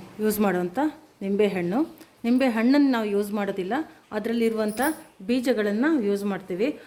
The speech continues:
ವಿಡಿಯೋ ಸ್ಕಿಪ್ ಮಾಡ್ದಿರ ನೋಡಿ, ಯಾಕೆಂತ ಹೇಳಿದ್ರೆ, ಆ, ಮಾಹಿತಿ ಕಡಿಮೆ ಆಗುತ್ತೆ, ಮತ್ತು ಗೊತ್ತಾಗೋದಿಲ್ಲ ಕರೆಕ್ಟ್ ಏನಂತ. ನೋಡಿ, ಈಗ ನಾನು ನಿಂಬೆಹಣ್ಣನ್ನ ಬೀಜಗಳನ್ನು ಮಾತ್ರ ತೊಗೊಳ್ಬೇಕು. ನಿಂಬೆಹಣ್ಣು ಬೇಡ ನಮಗೆ, ಅದು ಬೇಕಾದ್ರೆ ಜ್ಯೂಸ್ ಮಾಡಿ ಏನಾದರೂ ಮಾಡಿ ಯೂಸ್ ಮಾಡ್ಬೋದು.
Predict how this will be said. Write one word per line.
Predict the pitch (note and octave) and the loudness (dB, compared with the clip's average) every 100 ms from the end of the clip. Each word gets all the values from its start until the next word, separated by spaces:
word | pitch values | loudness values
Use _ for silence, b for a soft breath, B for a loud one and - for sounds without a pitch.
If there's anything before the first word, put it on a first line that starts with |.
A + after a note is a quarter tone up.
| B - | B -10
ವಿಡಿಯೋ | A3+ B3+ | -4 -2
ಸ್ಕಿಪ್ | B3+ C#4 C4 - | -2 -6 -2 2
ಮಾಡ್ದಿರ | C#4 A3 A3+ G#3 | 2 2 0 0
ನೋಡಿ, | G3+ F3+ A3 C#4+ b b b - | -4 -4 -6 -6 b b b -12
ಯಾಕೆಂತ | A3+ A3+ A#3 A#3 | -6 -2 -2 -2
ಹೇಳಿದ್ರೆ, | A3+ A3+ B3 A#3 A#3 - | -2 2 2 2 -4 -10
ಆ, | A3 G#3 G#3 G3+ - - - | -10 -8 -8 -10 -14 -16 -8
ಮಾಹಿತಿ | A3+ A3 A#3+ A#3+ | -4 -2 -2 -4
ಕಡಿಮೆ | A3+ A3 A#3+ | -4 0 0
ಆಗುತ್ತೆ, | G#3+ G3 G3 | 0 -2 -4
ಮತ್ತು | G3 F#3+ G3 | -6 -6 -8
ಗೊತ್ತಾಗೋದಿಲ್ಲ | G3+ G3+ B3 A#3 G3 F3+ | -6 -2 -2 0 0 -2
ಕರೆಕ್ಟ್ | G3+ F#3+ - - G#3+ | -4 -8 -10 -6 -2
ಏನಂತ. | G3 G3 F#3 F3+ F3+ B3+ - B B _ | 0 -2 -4 -4 -4 -6 -8 B B _
ನೋಡಿ, | G#3 G#3 | -6 -2
ಈಗ | G#3+ B3 | 0 0
ನಾನು | A3 G#3 D#4+ - - - | 0 0 0 -2 -12 -10
ನಿಂಬೆಹಣ್ಣನ್ನ | G#3 A3+ A3+ G#3 G#3 C#4+ E4+ F3 | -4 0 0 0 -2 -2 -4 -6
ಬೀಜಗಳನ್ನು | F#3+ A3+ A#3+ A3+ A3 A3 | -4 2 2 2 0 -2
ಮಾತ್ರ | G#3+ A#3 B3 B3+ | -2 -2 -2 -4
ತೊಗೊಳ್ಬೇಕು. | A#3+ G#3 G3 F3+ F3 G3+ | -4 -2 -2 -2 -4 -2
ನಿಂಬೆಹಣ್ಣು | A#3 G#3+ A3 G#3+ F#3+ | -2 0 -2 -2 -2
ಬೇಡ | G3 F#3+ | -2 -2
ನಮಗೆ, | F3+ F3 E3 A#3+ C#4+ - _ _ | -2 -2 -2 -4 -6 -14 _ _
ಅದು | F#3 F3 | -12 -2
ಬೇಕಾದ್ರೆ | G3 G3 F#3+ | -2 0 0
ಜ್ಯೂಸ್ | G3 G3+ G3+ | 0 -2 -4
ಮಾಡಿ | F#3+ F#3+ | -2 0
ಏನಾದರೂ | F#3+ F#3 F#3+ | 0 -2 -4
ಮಾಡಿ | F#3+ F3+ G#3 | -4 -2 -2
ಯೂಸ್ | F#3 F3+ | -4 -2
ಮಾಡ್ಬೋದು. | F#3+ E3+ F3 E3+ D#4 | -4 -2 -4 -2 -4